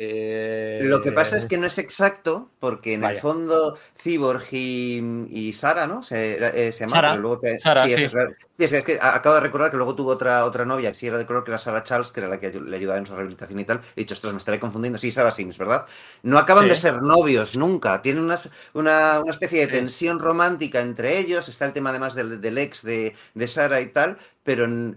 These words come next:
Speaker 2: efecti-, pero efectivamente, o sea, la idea o la que todos los lectores teníamos es que de alguna manera, de que acabarían siendo novios, ¿no? De que acabarían estando juntos y se comportaban un poco de ese modo, de que no se atrevían a dar el paso.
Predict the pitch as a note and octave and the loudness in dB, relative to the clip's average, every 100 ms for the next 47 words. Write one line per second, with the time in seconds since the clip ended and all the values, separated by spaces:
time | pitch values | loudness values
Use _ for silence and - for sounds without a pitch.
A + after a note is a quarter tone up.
0 | - - - - B2 - C#3 B2 A#2 A#2+ | -8 -6 -6 -6 -6 -6 -8 -4 -4 -2
1 | C#3 D#3 D3 F#3 C#3+ G2+ G#2+ G#2+ G2+ G#2+ | 2 2 2 0 -2 -4 -6 -4 -2 -2
2 | A#2+ D3 D#3 E3+ A#2 G#2+ G#2 F#2+ - B2+ | 0 2 2 0 0 -2 -6 -10 -6 -6
3 | A#2+ B2 - A#2+ A#2+ A#2+ C#3 C#3+ - G#2+ | -4 -6 -8 -8 -8 -8 -10 -12 -8 -6
4 | G2 F#2 G#2+ G#2+ A#2 A#2 F#2 - F2 F2 | -4 -6 -6 -6 -6 -8 -10 -16 -14 -12
5 | E2+ F2 F2 C3+ C#3 B2+ D#2+ G2 C#3 G2 | -6 -4 -2 -4 -4 -8 -4 0 0 0
6 | E2+ C3+ C3 G2 F2+ F2+ G#2+ B2+ A#2 C3+ | -8 -10 -6 -6 -6 -6 -4 -6 -6 -4
7 | A#2+ - C3+ C#3 D#3 - - - A#2 A2 | -4 -4 -4 -2 -4 -6 -16 -4 -2 0
8 | G#2+ G2+ A#2 G#2 G2+ A2+ B2+ B2+ C3 C#3 | -2 -6 -8 -8 -6 -2 -2 -2 -2 -2
9 | C3+ A#2+ C3 B2 G#2+ G#2+ B2+ C#3+ C#3+ B2+ | -4 -4 -2 -2 -2 -4 -6 -6 -4 -2
10 | B2+ A#2 A2+ A2 G2+ G#2 D3+ D#3+ D3 | 0 0 0 0 -2 0 0 0 -2